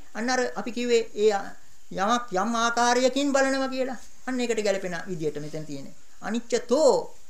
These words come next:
කියලා කියන්නේ අනිත්‍ය වශයෙන්. බැලුවාම නිට්ටයයි. බැලුවාම නිට්ටයයි බැලු බැලමට. නමුත්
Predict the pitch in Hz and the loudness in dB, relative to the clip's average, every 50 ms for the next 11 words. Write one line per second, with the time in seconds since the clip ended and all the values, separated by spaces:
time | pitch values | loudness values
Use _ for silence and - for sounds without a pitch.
0 | - - - - - - 220 214 220 254 294 269 - 254 302 320 - - - 233 | -10 -12 -12 -10 -4 0 0 0 0 0 -2 -4 -2 -4 -4 -4 -2 0 0 2
1 | 247 311 311 320 339 233 170 - - - - - - - - - 143 135 135 139 | 2 2 2 2 -2 -4 -4 -6 -8 -10 -10 -10 -10 -10 -10 -6 -6 -4 -2 -2
2 | 151 165 196 285 294 254 285 294 - - - 339 311 - - - - 170 - - | -2 0 0 0 0 0 -2 -2 -4 -4 -2 -2 -2 -2 -4 -6 -10 -10 -10 -10
3 | - - - - - - - - 151 151 160 175 190 233 277 294 285 302 294 - | -10 -10 -10 -10 -10 -10 -8 -4 -4 -2 -2 0 0 0 0 0 -2 -4 -4 0
4 | - 254 240 226 226 226 233 214 214 214 208 202 - - 202 208 240 311 381 370 | 0 0 2 2 0 0 0 0 0 -2 -2 -6 -8 -8 -4 -2 -2 -2 -2 -4